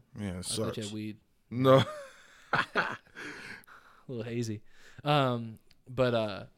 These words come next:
Speaker 2: I just, like, didn't want to keep explaining it over and over again.
Speaker 1: Right.
Speaker 2: So I was just like, "All right, I'm gonna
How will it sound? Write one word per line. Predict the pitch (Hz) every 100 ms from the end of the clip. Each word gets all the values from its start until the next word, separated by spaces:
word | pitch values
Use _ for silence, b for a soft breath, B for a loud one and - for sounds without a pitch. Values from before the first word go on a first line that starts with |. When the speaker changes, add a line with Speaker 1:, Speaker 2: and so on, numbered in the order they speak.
| _ _ _ _
Speaker 2:
I | 123
just, | 127 135 123
like, | 117 110 101 - _ _ 127
didn't | 120 123 120 107 -
want | 113 113 107
to | - 110
keep | 117
explaining | 98 - 113 107 107
it | -
over | 110 107
and | 107
over | 104 104 98
again. | 98 85 - 120
Speaker 1:
Right. | 110 90 - -
Speaker 2:
So | - 104
I | 87
was | 101
just | 117
like, | 78
"All | 73
right, | 69
I'm | 64
gonna | 80